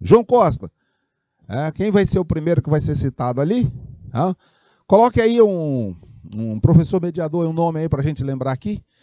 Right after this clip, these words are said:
Então aqui, ó, vocês vão ter aqui, que vai ser alguma coisa, né, de Jorge,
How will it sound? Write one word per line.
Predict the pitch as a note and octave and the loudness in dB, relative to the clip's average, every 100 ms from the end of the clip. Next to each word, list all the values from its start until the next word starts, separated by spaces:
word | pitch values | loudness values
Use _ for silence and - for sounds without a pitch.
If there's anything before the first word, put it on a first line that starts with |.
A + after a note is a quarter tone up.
| _ _ - | _ _ -8
Então | G#3 G#3+ G#3 | -4 0 0
aqui, | G#3 A3+ | -2 2
ó, | A3+ - _ | 2 2 _
vocês | F#3+ G#3 D#3+ D3 | -2 0 0 -2
vão | E3+ | -4
ter | D#3 C3+ C#3+ | -4 -4 -4
aqui, | - B2 C#3 B2+ | -6 -6 -6 -10
que | - | -10
vai | A#2+ | -10
ser | - G2 A#2 - - | -8 -8 -8 -10 -16
alguma | A#2 A2+ G#2+ | -16 -12 -12
coisa, | - G2 G#2 | -8 -10 -8
né, | G2 G2 | -8 -8
de | F#2 | -8
Jorge, | G#2+ G#2 G#2+ C3 C3+ E3 | -6 -2 0 0 -2 -6